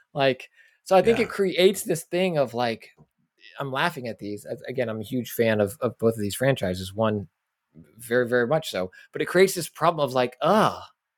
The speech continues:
Speaker 1: it's just, we're getting the same stuff." And not only just eight new Witcher games, but, like, the same games over and over again. And that can feel, I think, stale and frustrating. Um, and, and it's like, uh,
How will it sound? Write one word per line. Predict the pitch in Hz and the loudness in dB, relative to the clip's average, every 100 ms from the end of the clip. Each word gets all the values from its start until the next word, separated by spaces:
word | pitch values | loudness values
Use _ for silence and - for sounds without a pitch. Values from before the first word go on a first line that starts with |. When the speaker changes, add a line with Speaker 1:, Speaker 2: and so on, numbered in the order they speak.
| _ | _
Speaker 1:
it's | 156 | -14
just, | - 185 170 | -8 -8 -8
we're | |
getting | 147 180 190 | 0 2 2
the | 151 | -2
same | - 156 165 170 151 127 _ _ _ _ | -4 -4 -4 -4 -6 -10 _ _ _ _
stuff." | - - - 151 190 120 - - | -14 -12 -4 2 2 2 -6 -14
And | 131 | -2
not | 151 180 | 0 2
only | 175 | 0
just | 135 131 - _ _ _ _ _ _ _ | -2 -6 -8 _ _ _ _ _ _ _
eight | 156 156 | 0 0
new | 156 151 | 0 0
Witcher | 139 160 156 | 0 -2 -2
games, | 110 98 87 92 104 - | -2 -2 -4 -8 -10 -8
but, | 117 | -2
like, | 123 113 107 - _ _ - | 2 2 0 -12 _ _ -2
the | 123 | 0
same | - 151 185 220 156 | 4 4 6 6 6
games | 110 95 95 | 2 0 0
over | 101 98 | 0 0
and | 95 | -2
over | 98 95 | -2 -2
again. | 95 98 95 | -2 -2 -2
And | 107 | 0
that | 123 | -2
can | - 131 | -2 -8
feel, | - 127 123 113 - _ _ - | -6 2 4 4 0 _ _ -16
I | |
think, | 120 117 - | -8 -8 -6
stale | - 123 120 117 | -2 4 4 4
and | 107 | 0
frustrating. | - 120 113 - 107 101 98 92 92 - _ _ _ _ - | -2 0 0 2 0 2 0 -2 -6 -10 _ _ _ _ -6
Um, | 110 98 92 92 90 95 _ _ _ _ _ _ | 0 2 0 -2 -10 -16 _ _ _ _ _ _
and, | 117 117 - - - - | -2 -2 -6 -14 -12 -10
and | 131 123 | -10 -8
it's | 131 127 | -2 0
like, | 117 - | 0 -4
uh, | 117 123 | -6 -4